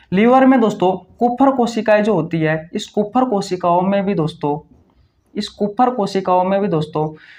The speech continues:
लाइसोसोम पाया जाता है। तो दोस्तों आपको ध्यान रखना है आरबीसी में लाइसोसोम नहीं पाया जाता और जो प्लांट सेल होते हैं दोस्तों इनमें भी लाइसोसोम नहीं पाया जाता, लेकिन दोस्तों कभी-कभी क्या होता है इनमें लाइसोसोम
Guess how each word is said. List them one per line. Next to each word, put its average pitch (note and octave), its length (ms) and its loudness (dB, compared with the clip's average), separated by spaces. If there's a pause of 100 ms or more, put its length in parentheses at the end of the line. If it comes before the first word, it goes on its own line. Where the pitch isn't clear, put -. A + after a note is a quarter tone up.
(220)
लाइसोसोम F3 640 0
पाया D3+ 340 0
जाता D3 300 -2
है। C#3 200 -6 (160)
तो - 80 -2
दोस्तों B3+ 360 2
आपको E3+ 300 4
ध्यान D#3 220 4
रखना D3 280 2
है A3+ 300 0
आरबीसी F3+ 440 2
में A3+ 140 4
लाइसोसोम E3+ 480 2
नहीं F3+ 200 2
पाया F#3 160 4
जाता G3+ 420 2
और F#3 80 0
जो G3+ 100 0
प्लांट G#3 320 2
सेल F#3+ 180 2
होते E3+ 200 -2
हैं F3 100 0
दोस्तों E3+ 220 -2
इनमें F#3+ 260 -2
भी A3+ 280 -2 (180)
लाइसोसोम E3 420 0
नहीं G3+ 260 2
पाया E3+ 180 2
जाता, D#3+ 240 -2
लेकिन G#3+ 220 0
दोस्तों A3+ 220 -4
कभी-कभी G#3 520 0
क्या F#3+ 140 -2
होता E3 200 -2
है - 120 -4
इनमें G3 200 -2
लाइसोसोम F3 560 -4